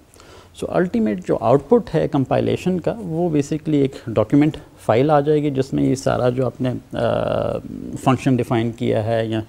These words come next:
ट्रुथ टेबल डिफाइन किया है, वो सारी इन्फॉर्मेशन होगी और एक फ्यूज फाइल के नाम से एक आउटपुट जनरेट होगी। Basically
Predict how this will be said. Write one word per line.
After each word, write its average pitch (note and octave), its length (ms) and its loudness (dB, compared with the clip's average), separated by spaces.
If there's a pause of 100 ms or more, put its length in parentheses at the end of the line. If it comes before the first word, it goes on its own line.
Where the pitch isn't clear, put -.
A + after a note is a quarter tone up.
(100)
ट्रुथ C3 120 2 (100)
टेबल B2 280 4 (340)
डिफाइन A#2+ 300 0
किया A#2+ 200 2
है, - 60 -8 (560)
वो C3+ 120 4
सारी D#3+ 220 2
इन्फॉर्मेशन D#3+ 540 2
होगी D3+ 340 0 (360)
और D3+ 180 2
एक D3 140 2
फ्यूज A3+ 440 2
फाइल C3 420 2 (240)
के C#3+ 80 4
नाम A#2 260 2
से A#2 300 0 (280)
एक A2 240 -2
आउटपुट A2+ 300 2
जनरेट A#2 380 -2
होगी। C3+ 240 0
Basically C#3+ 680 -2